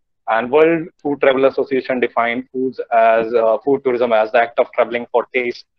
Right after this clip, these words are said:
of place in order to get a sense of place. That's the same thing. You are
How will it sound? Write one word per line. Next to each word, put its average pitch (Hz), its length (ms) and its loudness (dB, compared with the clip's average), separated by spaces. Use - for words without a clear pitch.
of - 180 -2
place 131 220 0
in 127 100 -4
order 117 200 -2
to 120 120 -8
get 113 220 -4
a 110 60 -2
sense 107 300 -8
of 101 120 -8
place. 104 200 -10
That's - 460 -4
the 113 80 -8
same 123 340 -2
thing. 120 180 -8
You 120 160 0
are 113 140 -2